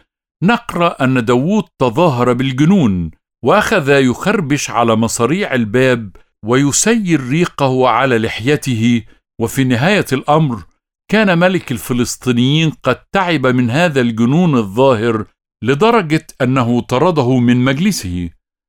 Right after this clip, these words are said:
والآن هذا هو الموقف الذي كتب داوود فيه هذه الكلمات.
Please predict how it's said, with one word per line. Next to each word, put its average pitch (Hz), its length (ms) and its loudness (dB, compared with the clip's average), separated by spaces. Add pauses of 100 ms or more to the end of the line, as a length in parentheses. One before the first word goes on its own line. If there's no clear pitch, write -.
(340)
والآن 170 640 2 (580)
هذا 185 300 2
هو 143 200 4
الموقف 151 720 -2
الذي 120 400 0
كتب 165 420 -2
داوود 120 500 -2
فيه 127 640 0
هذه 117 220 0
الكلمات. 127 720 -2